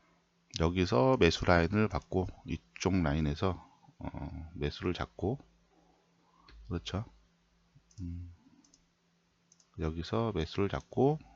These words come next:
저항 라인이 돌파가 되게 되면 지지받고 올라갔을 때 이백사십 원 구간에서, 이백사십 원 구간에서 물량을 일단 일부 정리하시는 걸로 대응하시면 될 것 같고,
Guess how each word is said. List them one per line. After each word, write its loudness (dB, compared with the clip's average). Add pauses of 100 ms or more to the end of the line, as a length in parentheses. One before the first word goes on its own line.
(140)
저항 4
라인이 2
돌파가 -2
되게 -6
되면 -4 (260)
지지받고 -4
올라갔을 0
때 2 (520)
이백사십 2
원 8
구간에서, 2 (560)
이백사십 0
원 2
구간에서 2 (440)
물량을 4 (380)
일단 0
일부 2
정리하시는 0
걸로 2
대응하시면 2
될 2
것 -4
같고, 0